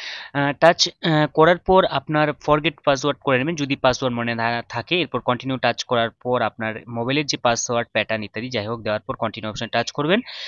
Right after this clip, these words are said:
করার পর আপনি এখানে নিউ পাসওয়ার্ড তৈরি করবেন, এমনভাবে পাসওয়ার্ড তৈ-, আহ, তৈরি করবেন যেটা স্ট্রং থেকে স্ট্রং হয়,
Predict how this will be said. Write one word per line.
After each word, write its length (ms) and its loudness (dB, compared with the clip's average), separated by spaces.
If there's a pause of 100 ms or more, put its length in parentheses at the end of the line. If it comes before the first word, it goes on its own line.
(240)
করার 340 10
পর 260 6
আপনি 400 -2
এখানে 180 0
নিউ 260 0
পাসওয়ার্ড 600 2
তৈরি 240 -2
করবেন, 440 -2
এমনভাবে 500 -2
পাসওয়ার্ড 520 0
তৈ-, 340 -6
আহ, 120 -2
তৈরি 260 -2
করবেন 260 -2
যেটা 240 -4
স্ট্রং 500 0
থেকে 180 -6
স্ট্রং 340 -6
হয়, 220 -8